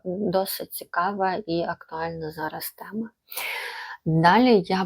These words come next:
прочитала, е, ось цю, дочитала, вона була в мене трошки буквально там почата.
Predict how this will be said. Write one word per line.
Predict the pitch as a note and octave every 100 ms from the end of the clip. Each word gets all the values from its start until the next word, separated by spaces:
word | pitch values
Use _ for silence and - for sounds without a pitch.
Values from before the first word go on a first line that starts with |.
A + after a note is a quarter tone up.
| -
прочитала, | F3 - - - E3 F#3 G3+ F#3 F3+ F3+
е, | C#4+ F#3 D#3+ D#3+
ось | - F3 E3+
цю, | - - D#3 F3
дочитала, | F#3 F#3 - - - D3+ D#3 F3
вона | F3 D#3+
була | D#3 D#3+ D#3
в | E3+
мене | G3+ G3+
трошки | - - E3 D#3 - - -
буквально | - - D3+ D3+ - -
там | F#3 G#3 G#3 F#3
почата. | - - - E3+ E3 - A3+